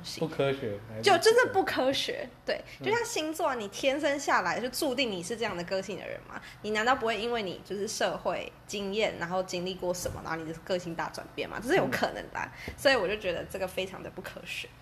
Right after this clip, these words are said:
Speaker 1: 所以呢，后来我就想说，那如果我想要认识一个人，我可以用什么方式？
Speaker 2: 对。
Speaker 1: 然后我就会去研究一个心理学。好，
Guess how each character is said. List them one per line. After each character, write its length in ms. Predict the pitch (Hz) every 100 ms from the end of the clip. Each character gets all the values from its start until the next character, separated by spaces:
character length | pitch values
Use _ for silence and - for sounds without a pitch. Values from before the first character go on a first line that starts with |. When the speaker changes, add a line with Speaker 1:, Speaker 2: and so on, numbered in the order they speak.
| - - -
Speaker 1:
所 140 | -
以 100 | 294
呢， 220 | 262 226
后 200 | 226 285
来 180 | 240 170
我 100 | 160
就 80 | 220
想 140 | 233
说， 100 | 175
那 120 | 202 254
如 120 | 208
果 80 | 180
我 80 |
想 160 | 175 165
要 60 | 160
认 160 | 180
识 160 | 170 170
一 80 | 160
个 140 | -
人， 120 | - -
我 80 | 165
可 140 | 202
以 80 | 180
用 160 | 180
什 120 | 180 -
么 40 | 175
方 160 | - -
式？ 240 | - - - - -
Speaker 2:
对。 140 | 131 117
Speaker 1:
然 140 | 113
后 80 | 180
我 40 |
就 80 | 180
会 140 | 185
去 120 | 180 196
研 160 | 165 -
究 120 | - 131 -
一 60 | -
个 200 | 57 -
心 220 | - 214 196
理 100 | -
学。 200 | - - - - - - - - - - - - - -
好， 180 | - -